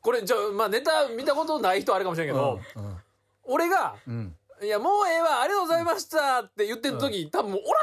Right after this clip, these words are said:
Speaker 1: らへんからね、この人。鶴山おらんからね。
Speaker 2: うん。そうだね。
Speaker 1: 「え、俺一人やん」と思うね、いつもあれ。
Speaker 2: うん。
Speaker 1: だから、俺は、
Speaker 2: うん。
Speaker 1: その、
Speaker 2: あ、あれはさ、
Speaker 1: なんていうの？
Speaker 2: 寂しいの？寂しい気持ちがあんの？
Speaker 1: いや、寂しいっていうか、あの、
Speaker 2: うん。
Speaker 1: びっくりする。「あ、あ、一人や」みたいな。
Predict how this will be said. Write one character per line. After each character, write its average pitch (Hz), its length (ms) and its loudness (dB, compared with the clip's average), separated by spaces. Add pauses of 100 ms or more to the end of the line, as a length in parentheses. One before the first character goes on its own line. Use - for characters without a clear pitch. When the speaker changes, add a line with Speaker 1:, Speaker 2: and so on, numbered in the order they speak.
Speaker 1:
ら - 40 -2
へ 240 40 -2
ん 190 40 -10
か 175 100 0
ら 160 60 2
ね、 170 80 -2
こ 175 120 0
の 196 80 2
人。 120 180 -2 (560)
鶴 339 220 0
山 294 160 2
お 320 80 0
ら 539 160 2
ん 480 40 -4
か 427 100 2
ら 131 100 0
ね。 104 160 -12
Speaker 2:
う 135 40 -10
ん。 107 240 -8 (420)
そ 147 140 -6
う 117 40 -6
だ 104 100 -10
ね。 92 140 -10
Speaker 1:
「え、 - 20 4
俺 311 200 2
一 - 60 -6
人 440 160 2
や 202 140 2
ん」 156 60 -6
と 175 60 2
思 165 100 -4
う - 20 -2
ね、 147 60 -4
い 135 60 -6
つ 123 100 -6
も 127 100 -4
あ 110 40 -8
れ。 110 120 -12 (600)
Speaker 2:
う - 20 -20
ん。 - 20 -6
Speaker 1:
だ 302 60 0
か 285 80 2
ら、 208 260 0 (460)
俺 370 220 0
は、 392 280 2
Speaker 2:
う 160 60 -8
ん。 98 180 -8 (360)
Speaker 1:
そ 175 120 -4
の、 185 180 0
Speaker 2:
あ、 170 60 -2
あ 220 40 2
れ 311 80 4
は 269 60 2
さ、 320 100 2
Speaker 1:
な 277 60 -2
ん - 20 -12
て - 40 -6
い - 0 -
う - 0 -
の？ - 0 -
Speaker 2:
寂 302 220 2
し 285 180 -2
い - 40 -4
の？ 92 160 -12 (400)
寂 269 300 -2
し 277 40 -2
い 294 80 -2
気 - 80 -6
持 147 100 -4
ち 127 100 -8
が 127 100 -2
あ 117 60 -4
ん 95 40 -8
の？ 87 80 -14
Speaker 1:
い - 40 -6
や、 - 200 -2
寂 403 340 0
し 302 140 -2
い 165 60 -8
っ - 20 -10
て 147 60 -4
い - 20 -2
う 135 40 -6
か、 135 120 0
あ 135 40 -2
の、 143 100 -4
Speaker 2:
う 135 80 -4
ん。 85 120 -10 (500)
Speaker 1:
び 185 140 -2
っ 302 40 -4
く 339 80 0
り 285 60 0
す 247 60 -2
る。 226 80 -2
「あ、 240 120 0 (260)
あ、 - 160 -6 (180)
一 - 160 0
人 208 60 2
や」 139 80 -6 (160)
み 123 60 -14
た 107 80 -8
い - 20 -12
な。 - 80 -14